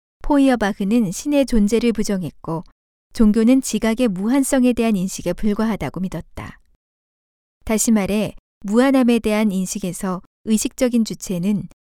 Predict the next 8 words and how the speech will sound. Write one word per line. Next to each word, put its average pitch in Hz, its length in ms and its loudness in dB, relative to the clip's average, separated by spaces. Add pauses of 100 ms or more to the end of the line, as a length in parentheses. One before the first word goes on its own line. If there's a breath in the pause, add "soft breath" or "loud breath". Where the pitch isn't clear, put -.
(120)
그 240 200 0
자신의 208 500 -2
본능적 220 600 2
무한성을 202 680 -2 (260)
인식의 220 480 0
대상으로 185 540 -4
삼는다는 254 580 2
것이다. - 480 -10